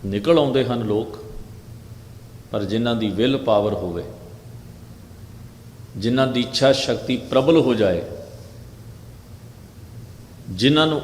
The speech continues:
ਉਸ ਮਾਹੌਲ ਨਾਲ, ਆਪਣੇ ਉਸ ਜੀਵਨ ਨਾਲ, ਆਪਣੇ ਉਸ ਚੌਗਿਰਦੇ ਨਾਲ ਨਫ਼ਰਤ ਹੋ ਜਾਏ ਵੀ ਇਸ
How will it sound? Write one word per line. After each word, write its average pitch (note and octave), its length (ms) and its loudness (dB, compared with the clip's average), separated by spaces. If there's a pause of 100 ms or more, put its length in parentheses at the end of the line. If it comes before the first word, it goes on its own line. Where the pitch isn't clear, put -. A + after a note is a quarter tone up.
ਉਸ C#3+ 300 4
ਮਾਹੌਲ C3 600 6
ਨਾਲ, A#2 500 6
ਆਪਣੇ A#2+ 400 2
ਉਸ B2+ 240 0
ਜੀਵਨ G#2+ 540 -2
ਨਾਲ, G#2+ 400 4
ਆਪਣੇ C3 380 2
ਉਸ B2+ 200 -2
ਚੌਗਿਰਦੇ A2 580 2
ਨਾਲ A2+ 680 2
ਨਫ਼ਰਤ C#3 480 0
ਹੋ C#3+ 120 4
ਜਾਏ A#2+ 340 4
ਵੀ B2 120 0
ਇਸ - 180 -2